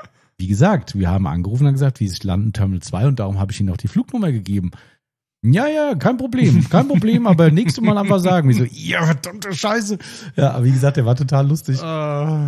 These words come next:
Speaker 1: Ähm, also es war der erste freundliche Mensch in Europa, den ich gesehen hab, war der tatsächlich, ja. Und vorher waren
Speaker 2: Ja,
Speaker 1: alle
Speaker 2: da
Speaker 1: so, äh.
Speaker 2: Wie, wie lange wart ihr dann schon in Europa? Eine Stunde?
Speaker 1: Hm, ja, in Amsterdam hatten wir nicht so lange Aufenthalt, weil das Zwischending ziemlich lang war, aber das,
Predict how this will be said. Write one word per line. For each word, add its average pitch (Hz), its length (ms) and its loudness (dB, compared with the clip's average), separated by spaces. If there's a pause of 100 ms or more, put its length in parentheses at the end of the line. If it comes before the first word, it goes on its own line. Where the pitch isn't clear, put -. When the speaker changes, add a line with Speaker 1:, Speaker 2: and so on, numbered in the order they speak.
(100)
Speaker 1:
Ähm, 117 120 -2
also 135 180 2
es 143 40 0
war 160 80 2
der 156 80 -4
erste - 240 -6
freundliche 180 420 -2
Mensch 165 280 0
in 151 100 -4
Europa, 139 400 0
den 147 140 -2
ich 151 100 -6
gesehen 131 300 0
hab, 151 100 -2
war 147 140 0
der 98 260 -4 (140)
tatsächlich, 90 500 -6
ja. 104 200 -6
Und 123 200 -8
vorher 117 240 0
waren 117 80 -2
Speaker 2:
Ja, 123 60 -6
Speaker 1:
alle 127 100 -2
Speaker 2:
da 127 60 0
Speaker 1:
so, 117 280 -2
äh. 90 220 -10 (100)
Speaker 2:
Wie, 131 200 -2
wie 123 40 -2
lange 147 220 -4
wart 139 180 -4
ihr 185 40 -10
dann 190 160 -10
schon 185 160 -10
in 185 60 -8
Europa? 175 360 -8
Eine 170 120 -6
Stunde? 202 440 -10 (760)
Speaker 1:
Hm, 98 380 -8
ja, 95 160 -4
in 104 140 -4
Amsterdam 110 340 -6
hatten 110 120 -6
wir - 20 -6
nicht 107 160 -8
so 113 100 -8
lange 120 240 -2
Aufenthalt, 120 460 -2
weil 101 120 -4
das 98 140 -10
Zwischending 120 500 -6
ziemlich 113 300 -8
lang 110 240 -4
war, 120 220 -2
aber 101 160 -6
das, 101 500 -16